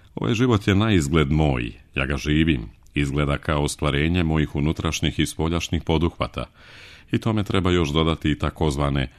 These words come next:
spoljne, od mene nezavisne okolnosti, ako takvih uopšte ima. Ali pritom dobro znam koliko sam bespomoćan pred njim, pred mojim životom,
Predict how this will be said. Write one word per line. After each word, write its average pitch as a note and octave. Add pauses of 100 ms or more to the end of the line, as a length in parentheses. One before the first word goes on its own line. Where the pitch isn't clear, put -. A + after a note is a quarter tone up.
(160)
spoljne, C2
od C2
mene E2
nezavisne D#2+
okolnosti, D2+
ako C#2
takvih C#2
uopšte C#2
ima. D2 (800)
Ali F#2
pritom F#2
dobro E2
znam D2 (180)
koliko E2+
sam D2
bespomoćan D#2+
pred C2
njim, A#1+ (300)
pred C#2+
mojim C#2+
životom, C#2+